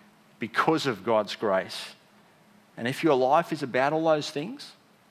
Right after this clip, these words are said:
I think God would ask you to change that this morning. Maybe there's some of us who, who'll even spend our life running from God, running away as far as we can, and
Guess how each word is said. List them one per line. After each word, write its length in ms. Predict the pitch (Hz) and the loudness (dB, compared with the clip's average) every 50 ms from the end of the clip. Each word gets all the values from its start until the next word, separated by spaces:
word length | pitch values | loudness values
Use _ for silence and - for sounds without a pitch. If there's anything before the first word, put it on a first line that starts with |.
| _ _ _ _ _ _ _ _ _ - | _ _ _ _ _ _ _ _ _ -16
I 60 | - - | -14 -10
think 260 | - - 165 139 - | -8 -6 -6 -6 -6
God 200 | - 120 131 123 | -6 -6 -6 -4
would 100 | 127 113 | 0 0
ask 340 | 113 117 113 - - - - | 2 2 0 -2 -4 -8 -10
you 100 | 113 92 | -10 -10
to 80 | 95 | -10
change 440 | - - - 90 87 87 90 87 - | -10 -10 -8 -6 -6 -8 -8 -10 -8
that 180 | 95 - - - | -8 -10 -10 -10
this 220 | - - - - | -12 -12 -12 -12
morning. 300 | 87 85 85 - - - - _ _ _ _ _ _ _ _ _ _ _ _ _ _ _ _ _ _ _ _ _ - - _ _ _ _ _ _ _ - - - | -12 -14 -16 -18 -20 -20 -20 _ _ _ _ _ _ _ _ _ _ _ _ _ _ _ _ _ _ _ _ _ -20 -20 _ _ _ _ _ _ _ -20 -20 -8
Maybe 220 | - 113 123 139 147 | -4 -2 0 0 0
there's 140 | 135 123 - | 0 0 0
some 160 | - 123 123 | 0 0 2
of 100 | 120 123 | 2 0
us 120 | 113 - | -2 -2
who, 240 | - - 120 123 120 | -2 0 0 0 0
who'll 240 | - 127 117 113 127 | 0 0 0 0 0
even 200 | 131 120 120 110 | 0 0 -4 -6
spend 380 | - - - - 127 123 120 | -6 -6 -2 -2 0 0 2
our 160 | 123 123 117 110 | 4 4 4 4
life 420 | 110 120 120 117 107 107 - - 120 117 | 2 4 4 6 4 4 2 -4 -8 -2
running 380 | 123 131 143 143 135 135 139 | 2 2 4 2 2 -2 -6
from 260 | 127 - 139 127 117 | -6 -6 -6 -6 -4
God, 400 | 104 117 117 120 104 95 95 104 - - - - - - - - - - - - - - | -2 0 2 4 4 2 0 -4 -8 -16 -18 -16 -14 -14 -14 -16 -18 -20 -20 -20 -18 -12
running 380 | - 110 131 139 160 180 185 | -2 4 6 6 6 6 4
away 320 | 175 160 151 139 143 143 135 | 2 4 6 6 6 4 2
as 140 | 123 - | 0 -2
far 240 | - - 143 131 127 | 0 2 4 6 6
as 160 | 123 120 - | 4 2 -2
we 80 | 113 104 | -8 -12
can, 500 | - - - 117 113 104 95 87 92 107 - - - _ _ - - - - - - - - - - - | -8 -6 -4 -4 -2 -4 -4 -6 -10 -12 -18 -20 -20 _ _ -20 -20 -20 -20 -20 -20 -20 -20 -14 -8 -4
and 380 | 127 117 113 113 113 113 104 | -2 0 0 0 -2 -2 -4